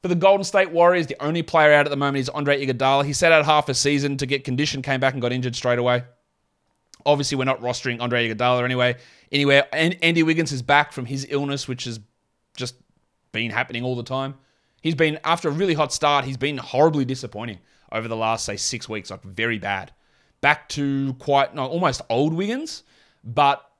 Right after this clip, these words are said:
old Wiggins that misses games. Remember, he used to be the Iron Man. Remember that? Eighty-two games every season. That, it, people forget some of the labels people get put on. Damian Lillard,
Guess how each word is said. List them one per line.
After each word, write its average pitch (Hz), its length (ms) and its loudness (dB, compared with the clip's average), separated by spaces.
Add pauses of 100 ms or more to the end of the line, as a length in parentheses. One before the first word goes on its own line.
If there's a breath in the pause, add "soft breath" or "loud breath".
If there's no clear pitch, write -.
(100)
old 160 220 6
Wiggins 156 400 0
that 131 100 -4
misses 131 280 -4
games. 123 240 0
Remember, 214 240 4
he 170 100 -6
used 202 300 -6
to 170 80 -2
be 165 80 0
the 127 140 -2
Iron 131 200 -2
Man. 92 180 -10
Remember 135 200 -4
that? 165 300 0 (180)
Eighty-two 139 340 0
games 131 260 2
every 127 200 0
season. 117 400 -2 (260)
That, - 240 0 (320)
it, 143 160 -16
people 233 200 -2
forget 143 360 2
some 139 140 -4
of 127 80 -4
the 123 100 -4
labels 123 380 -2
people 120 220 -6
get 110 140 -8
put 117 120 -6
on. 110 140 -6
Damian 151 240 2
Lillard, 160 260 0